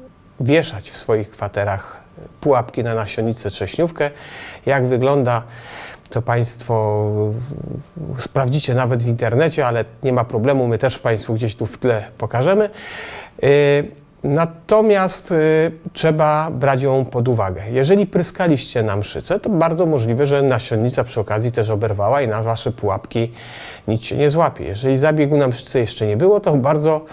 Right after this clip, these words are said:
prawdopodobne, że jedno przy drugim uda się, y, zwalczyć. Kolejny szkodnik, przędziorek.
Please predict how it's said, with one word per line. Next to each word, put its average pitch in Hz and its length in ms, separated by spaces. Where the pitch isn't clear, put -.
prawdopodobne, 143 760
że 123 120
jedno 185 340
przy - 200
drugim 131 380
uda 151 260
się, 123 420
y, 117 40
zwalczyć. 113 440
Kolejny 240 580
szkodnik, 107 540
przędziorek. 170 600